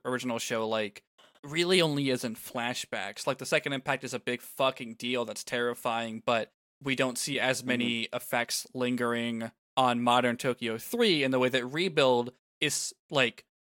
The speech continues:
Speaker 1: immediately you are looking at, like, seas of blood everywhere as a side effect of the, uh, collective, uh, trauma that, you know,
Speaker 2: Right.
Speaker 1: we've gone through because of the, the second impact. And, um, I, I, I mean, yeah, like, they are, I, I,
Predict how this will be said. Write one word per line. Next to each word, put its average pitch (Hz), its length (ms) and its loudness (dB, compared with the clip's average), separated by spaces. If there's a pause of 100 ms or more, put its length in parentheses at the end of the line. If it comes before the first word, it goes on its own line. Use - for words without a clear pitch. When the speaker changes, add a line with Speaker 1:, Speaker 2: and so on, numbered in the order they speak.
(140)
Speaker 1:
immediately 131 920 0
you 127 180 -2
are 117 140 2
looking 120 340 -2
at, 113 140 -4
like, 110 160 -6
seas 123 320 -4
of 117 160 -2
blood 117 240 2
everywhere 110 560 -2
as 113 160 -4
a 117 80 -6
side 113 260 -2
effect 113 400 -6
of 107 540 -2 (360)
the, 110 460 -4 (220)
uh, 117 260 2
collective, 139 640 0 (400)
uh, 113 360 0
trauma 143 420 2
that, 117 120 0
you 110 60 4
know, 107 120 2
Speaker 2:
Right. 107 80 -4
Speaker 1:
we've 110 160 -8
gone 120 220 0
through 113 160 -10
because 110 260 -4
of 104 100 -10
the, 104 260 -6
the 117 80 -10
second 113 340 -4
impact. 117 540 -4
And, 110 320 -2
um, 107 340 -2 (460)
I, 196 100 6
I, 214 160 4
I 220 40 2
mean, 233 140 2
yeah, 247 160 6
like, 185 180 4
they 185 120 6
are, 190 300 6
I, 170 80 6
I, 175 260 4